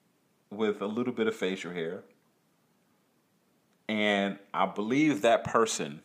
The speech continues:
was born a woman. And they have this other person next to this other person, the person that's holding the baby. And, uh,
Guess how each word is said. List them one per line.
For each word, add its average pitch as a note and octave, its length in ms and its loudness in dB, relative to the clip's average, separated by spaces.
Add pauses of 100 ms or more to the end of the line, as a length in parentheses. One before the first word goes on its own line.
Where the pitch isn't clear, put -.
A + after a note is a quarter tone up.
(880)
was - 180 -10
born G2+ 380 -2
a E2+ 40 -6
woman. E2+ 360 -6 (1800)
And G#2 140 -2
they A2+ 120 -6
have G#2 520 -2
this G2+ 260 -8
other G#3 240 4
person F#2 580 -4
next C3 600 -2
to E2 400 -8 (320)
this F#2+ 200 -12
other F#2 200 2
person, - 480 -8 (160)
the - 80 -8
person G2 320 -2
that's E2 180 -6
holding E2 420 -4
the D#2 60 -18
baby. - 440 -14 (1500)
And, G2+ 800 0 (3750)
uh, A#2 460 -4